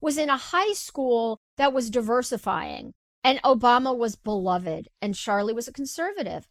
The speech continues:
And no one wanted to hear from Charlie because he had these really, he, first of all, he was kind of obnoxious. He also had ideas that people were not that excited about. And it, you know, it seems like that really pissed him off. And the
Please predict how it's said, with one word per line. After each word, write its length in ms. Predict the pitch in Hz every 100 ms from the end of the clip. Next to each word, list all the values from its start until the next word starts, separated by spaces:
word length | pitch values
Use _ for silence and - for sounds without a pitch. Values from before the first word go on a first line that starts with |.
| _ _
And 140 | 254 240
no 220 | 262 240
one 160 | 233 294
wanted 180 | 311 311
to 60 |
hear 160 | 320 453
from 160 | 480 415
Charlie 540 | 247 208 202 233 277
because 320 | 226 269 269
he 140 | 262 262
had 240 | 247 233
these 180 | 262 220
really, 440 | 208 226 294 311 -
he, 140 | 254 -
first 180 | 392 571
of 60 |
all, 100 | 339
he 60 | 214
was 100 | 190
kind 220 | - 202
of 40 | 170
obnoxious. 760 | 165 175 180 - - 226 240 - - -
He 80 | 349
also 220 | 339 339
had 120 | 330 311
ideas 400 | 294 226 233 247
that 120 | 233
people 220 | 240 226
were 120 | 226
not 160 | 220 208
that 100 | 247
excited 400 | 240 302 349 381
about. 280 | 233 302 -
And 100 | 233
it, 100 | 233 -
you 120 | 233
know, 60 |
it 80 | 202
seems 360 | - - 494 359
like 140 | 254
that 200 | 254 226
really 200 | 277 285
pissed 280 | - 233 -
him 140 | 214
off. 240 | 196 180 185 - - -
And 100 |
the 100 | 277